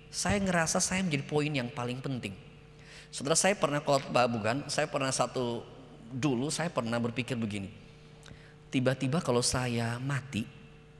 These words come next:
itu gimana ya?" Saya pikirkan waktu itu adalah keluarga saya, istri anak saya gimana? Istri saya kan cuman housewife, ya.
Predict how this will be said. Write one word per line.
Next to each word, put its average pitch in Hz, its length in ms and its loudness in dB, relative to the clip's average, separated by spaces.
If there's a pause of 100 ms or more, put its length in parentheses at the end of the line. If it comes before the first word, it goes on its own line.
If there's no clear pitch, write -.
itu 156 480 -2
gimana 120 480 -2
ya?" 82 160 -10 (1300)
Saya 104 160 0
pikirkan 104 400 -2
waktu 101 240 -2
itu 143 160 0
adalah 104 400 -4
keluarga 110 320 -2
saya, 170 320 -2 (480)
istri 131 320 -2
anak 117 240 -4
saya 156 240 -4
gimana? 185 320 -2 (560)
Istri 190 320 4
saya 226 240 0
kan 262 160 0
cuman 185 240 2
housewife, 160 720 2 (960)
ya. 85 160 -10